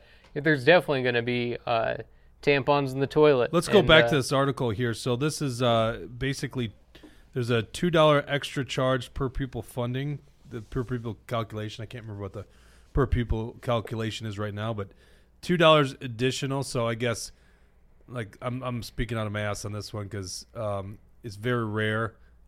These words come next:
Speaker 2: Even as a married man, I would go into Victoria's Secrets ten times more, ten times the ti-, how do I put this? I am less
Speaker 1: <laughs>
Speaker 2: nervous going into Victoria's Secrets than going and getting tampons for my wife. You know what I'm saying?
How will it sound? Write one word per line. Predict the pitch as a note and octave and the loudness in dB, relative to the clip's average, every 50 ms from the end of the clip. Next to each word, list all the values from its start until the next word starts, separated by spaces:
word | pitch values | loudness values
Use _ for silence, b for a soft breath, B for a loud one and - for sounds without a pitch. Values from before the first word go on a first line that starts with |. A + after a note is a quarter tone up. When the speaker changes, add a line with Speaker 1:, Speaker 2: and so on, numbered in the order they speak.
| _ | _
Speaker 2:
Even | C#3 C#3 C#3+ D3+ | -8 -6 -2 -2
as | D3+ C#3+ | 0 0
a | C3+ C3 | 0 0
married | C3+ C#3 C#3+ C#3+ C#3+ C3 | 2 4 4 4 2 0
man, | C3 C3 A#2+ A2 G#2 G2+ G2+ G2+ - - - _ _ _ - _ _ - - - - _ _ - b b b b b b b b b b | 0 0 0 0 -2 -4 -4 -8 -12 -16 -20 _ _ _ -20 _ _ -20 -20 -20 -20 _ _ -20 b b b b b b b b b b
I | B2 C3 D#3 | 0 2 2
would | F3 E3+ C#3+ | 2 4 4
go | D#3 D#3 D3+ D3+ | 4 4 4 4
into | C#3+ C3+ | 2 2
Victoria's | A#2+ B2+ A#2+ - - C#3+ C#3 C3 A#2+ - | 0 -2 -4 -2 -4 -2 0 0 -2 -4
Secrets | - - C3 A#2 B2+ A2 - - | -6 -8 -8 -8 -10 -12 -12 -14
ten | - - - D#3 D3+ D3 | -16 -12 -10 -8 -8 -8
times | - - C#3+ C3 B2 A#2 - - - - - _ - - | -6 -6 -6 -4 -4 -6 -10 -12 -16 -20 -20 _ -20 -14
more, | C3+ B2+ C3 C3 C3 B2 A#2+ B2 B2+ - _ _ - _ _ - - - - - - | -8 -4 -2 -2 -2 -2 -2 -4 -8 -12 _ _ -20 _ _ -20 -20 -20 -20 -20 -8
ten | - F3 F#3 F3+ | -4 -2 -2 -2
times | - - - E3+ D#3+ D3+ C#3 C3 A2+ A2 A2 | -2 -2 0 2 2 2 2 0 -4 -6 -10
the | G#2+ | -14
ti-, | G2+ - D#3 - - - - - - - _ - | -10 -10 -10 -10 -10 -20 -20 -20 -20 -20 _ -12
how | C3 C3 B2+ | -6 -6 -6
do | A2+ A2 | -4 -4
I | G#2 F#2+ | -6 -6
put | - G#2+ G2 - | -8 -12 -14 -14
this? | G#2 F#2+ - - - _ _ - _ - - - _ _ - - - - - - - _ _ _ _ _ _ | -14 -16 -18 -20 -20 _ _ -20 _ -20 -20 -20 _ _ -20 -20 -20 -20 -20 -20 -20 _ _ _ _ _ _
I | C#3 C#3+ | -4 -2
am | C#3+ C#3+ C#3 | -2 -2 0
less | C#3 D3+ E3+ F#3 F3+ - - - - - - - | 0 2 2 2 0 -2 -8 -12 -10 -6 -6 -4
Speaker 1:
<laughs> | - | -2
Speaker 2:
nervous | - D3 D3+ E3 E3 D#3 D3 B2 | -2 -2 0 -2 -2 -2 -4 -2
going | - E3+ D#3+ D#3 D3 | -2 -2 -2 0 -2
into | C3 B2 | -4 -4
Victoria's | A#2+ C#3 - - - F3+ E3+ D#3+ D3 C3 | -4 -6 -8 -4 -4 -2 -2 -2 -2 -4
Secrets | - D#3 C#3 - C#3 A2 - - | -6 -8 -6 -6 -8 -8 -8 -8
than | C3 B2 A#2+ A2 | -8 -8 -6 -4
going | C3 C3+ C#3 C#3 C3+ C3 C#3 | -4 -4 -2 -4 -4 -6 -8
and | B2 C3 A#2+ A#2+ A#2 | -10 -10 -10 -8 -8
getting | A#2+ A#2 A2+ G#2+ | -8 -8 -10 -8
tampons | - - - C3+ C3+ C3 A#2 - A2+ G#2 G#2 - | -10 -8 -4 -4 -4 -4 -2 -4 -4 -4 -6 -8
for | - - | -10 -10
my | G#2+ G2+ | -8 -6
wife. | G2 F#2+ F#2+ G2 - - | -6 -6 -6 -8 -8 -6
You | C#3+ C#3 | -4 -2
know | C#3+ D3 | -2 0
what | D3 | -2
I'm | C3+ | -2
saying? | B2 D3+ C#3+ C#3 C#3+ C#3+ C3+ | -2 -2 -2 -2 -2 -4 -8